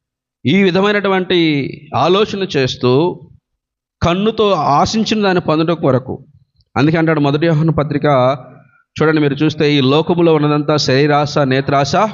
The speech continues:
జీవపు డంబము." అంటే ఇవన్నీ కూడా లేకుండా జీవంలో ప్రవేశించే మేలంటే, ఈ లోక సంబంధమైనటువంటి కోరికలను, ఆశలను, వాటిని చంపివేయాలి. పరిశుద్ధమైనటువంటి జీవితాన్ని నువ్వు జీవించాలి.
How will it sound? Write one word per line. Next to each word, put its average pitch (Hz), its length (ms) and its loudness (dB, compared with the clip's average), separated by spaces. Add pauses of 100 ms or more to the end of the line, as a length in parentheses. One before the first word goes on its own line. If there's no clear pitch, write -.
(340)
జీవపు 170 600 0 (340)
డంబము." 180 760 0 (720)
అంటే 196 560 0 (300)
ఇవన్నీ 196 540 2
కూడా 233 200 0
లేకుండా 180 520 0
జీవంలో 180 440 0
ప్రవేశించే 165 520 -2
మేలంటే, 147 840 0
ఈ 160 220 2
లోక 147 300 0
సంబంధమైనటువంటి 196 720 -2 (100)
కోరికలను, 180 580 0
ఆశలను, 180 640 0 (540)
వాటిని 165 200 -2
చంపివేయాలి. 180 920 -2 (640)
పరిశుద్ధమైనటువంటి 214 800 0
జీవితాన్ని 214 600 0
నువ్వు 185 140 0
జీవించాలి. 139 680 0